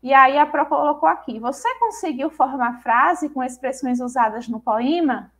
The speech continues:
Como, por exemplo, dar bolo, cair como um patinho, lorota, antena ligada?"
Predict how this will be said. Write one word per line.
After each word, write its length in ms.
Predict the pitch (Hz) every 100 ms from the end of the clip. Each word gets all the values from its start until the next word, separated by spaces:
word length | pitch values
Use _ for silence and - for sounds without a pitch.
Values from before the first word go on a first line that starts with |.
| _
Como, 240 | 233 254
por 140 | 262
exemplo, 440 | 254 247 254 240 240
dar 380 | 220 254 - 208
bolo, 580 | 233 240 240 233 233 _ _ _
cair 460 | _ 240 226 247 247
como 260 | - 233 233
um 120 | 240
patinho, 800 | 240 240 247 - 240 233 233 226
lorota, 680 | 233 240 226 220 226 220 240
antena 580 | 240 _ 262 294 285
ligada?" 560 | 254 240 214 208 220 226